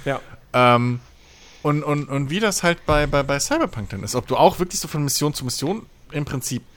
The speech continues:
Speaker 2: ja, hetzen kannst oder ob du halt zwangsweise Downtime hast. So, weil's halt, keine Ahnung, grad die Tageszeit nicht passt. Oder du,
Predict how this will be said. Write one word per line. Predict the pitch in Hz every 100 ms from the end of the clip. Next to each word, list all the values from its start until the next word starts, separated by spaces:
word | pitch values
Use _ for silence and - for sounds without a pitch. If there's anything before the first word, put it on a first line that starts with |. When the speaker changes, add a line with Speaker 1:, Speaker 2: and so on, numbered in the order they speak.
| - - -
Speaker 2:
ja, | 110 - -
hetzen | - 156 - - 196 226
kannst | - 190 247 - - - - - - -
oder | 156 165 165
ob | 156
du | 160 147
halt | 156
zwangsweise | - 139 175 180 151 156 151
Downtime | 131 131 170 160 113 101 95
hast. | 104 - - - - - - - -
So, | 113 101
weil's | 123 127 131
halt, | 123 123 -
keine | 113 117 117
Ahnung, | 139 113 98 - - - -
grad | 110 113
die | 120
Tageszeit | 131 139 117 113 101
nicht | - -
passt. | 98 - -
Oder | - 123 123 120
du, | 113 123 127 127 127 120